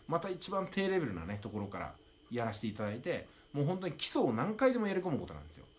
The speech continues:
基礎をやるだけで九割ぐらい上手くいきますんでね。はい。あ、神宮さんどうもありがとうございます。あ、四十分ぐらい話してますかね。すいません、お付き合いいただきまして。あ、こんばんは。暑いですね。暑い。エアコンついたんですよ、ここ。エアコンついたんですけど、ジャパネット高田のおかげで。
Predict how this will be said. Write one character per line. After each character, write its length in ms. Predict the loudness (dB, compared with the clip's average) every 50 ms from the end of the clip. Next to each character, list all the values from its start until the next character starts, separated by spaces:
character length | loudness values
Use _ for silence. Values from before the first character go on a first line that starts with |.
| -20 -20 -20 -20 -12 -8
基 60 | -4
礎 160 | 2 4 6
を 80 | 6 8
や 140 | 6 6 4
る 80 | 4
だ 80 | 4 2
け 100 | 4 2
で 140 | 0 -2 0
九 180 | 0 2 4
割 220 | 6 6 6 4 2
ぐ 80 | 0
ら 100 | -2 -4
い 40 | -4
上 240 | -2 0 2 2 0
手 60 | 0
く 40 | -4
い 40 | -8
き 120 | -6 -4
ま 80 | -4 -4
す 120 | -6 -8
ん 40 | -10
で 80 | -6 -4
ね。 220 | -4 -4 -4 -6 -10 -18 -20 -20 -20 -10 -2
は 120 | 0 0
い。 60 | 2 2
あ、 80 | 0 0
神 160 | 2 2 2
宮 140 | 2 2 2
さ 80 | 2 2
ん 40 |
ど 60 | 2 4
う 40 |
も 80 | 4 4
あ 20 |
り 80 | 4 2
が 40 | 2
と 60 | 0
う 40 | 0
ご 20 | 2
ざ 60 | 2
い 20 |
ま 80 | 2 2
す。 160 | 2 0 -4 -8 -10 -12 -6 -4
あ、 120 | -4 -4 -4 -6 -14 -6 0
四 160 | 2 4 4
十 120 | 4 4
分 120 | 4 4 6
ぐ 60 | 8
ら 80 | 8
い 40 | 8
話 200 | 8 6 4 4
し 20 | 4
て 60 | 0
ま 80 | 0
す 60 | 0 2
か 100 | 2 2
ね。 220 | 2 2 0 -4
す 160 | -6 -4 2 4
い 40 |
ま 100 | 6 6
せ 100 | 6 6
ん、 40 | 4
お 40 | 4
付 140 | 2 2 4
き 40 | 4
合 60 | 6
い 40 | 6
い 20 |
た 60 | 6 4
だ 80 | 2
き 80 | 2 0
ま 80 | -2
し 80 | -2 -2
て。 180 | -4 -6 -6 -10 -16 -20 -18 -16 -2 2
あ、 120 | 2 4
こ 100 | 4 4
ん 60 | 6 8
ば 80 | 10
ん 40 | 10
は。 220 | 10 10 8 6
暑 180 | 4 2 2 2
い 60 | 2
で 80 | 2 2
す 80 | 2
ね。 320 | 4 6 6 6 6 2 -2 -12 -12 -6
暑 240 | -4 -2 0 4 4
い。 180 | 4 4 2 -2 -14 -20 -8 2
エ 100 | 8 10 10
ア 80 | 10 10
コ 100 | 10 8
ン 60 | 8
つ 100 | 8 8
い 60 | 8
た 100 | 8 8
ん 60 | 6
で 60 | 6
す 20 | 2
よ、 80 | 0
こ 100 | 0 0
こ。 180 | 0 2 0 6 10
エ 100 | 12 12
ア 60 | 12
コ 100 | 12 10
ン 60 | 8 8
つ 140 | 8 8
い 80 | 8 10
た 120 | 10 10
ん 60 | 10 8
で 80 | 6
す 100 | 2 2
け 80 | 4 6
ど、 300 | 8 10 10 8 6 4
ジ 80 | 2 4
ャ 40 | 6
パ 100 | 6 6
ネ 60 | 4
ッ 40 | 2
ト 140 | 0 -2 0
高 240 | 2 4 4 4 4
田 120 | 4 4
の 100 | 2 2
お 60 | 0
か 100 | 0 0
げ 80 | 0 2
で。 240 | 0 0 -2 -4